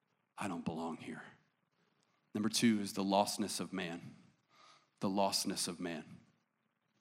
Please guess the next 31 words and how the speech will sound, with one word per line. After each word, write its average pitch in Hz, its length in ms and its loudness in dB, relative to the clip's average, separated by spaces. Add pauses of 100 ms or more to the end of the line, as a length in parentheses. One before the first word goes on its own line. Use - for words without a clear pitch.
(460)
This - 180 0
is 113 80 0
where 117 140 2
Isaiah 110 380 0
says, 95 340 -2
"I'm 101 480 -4 (580)
ruined 113 540 6
because 107 280 2
I'm 120 280 4
a 107 80 4
man 110 340 2
of 98 160 -4
unclean 113 480 2
lips 120 300 2
and 107 80 0
I 117 60 2
live 117 240 2
among 104 280 2
a 90 60 -4
people 127 340 2
of 95 80 -2
unclean 98 540 -2
lips." 101 280 -4
I, 113 180 2 (440)
I'm 139 380 4
suddenly 196 840 6 (300)
aware 120 840 6
of 110 220 2
how 92 240 0
sinful 156 1000 2 (460)
I 120 540 -2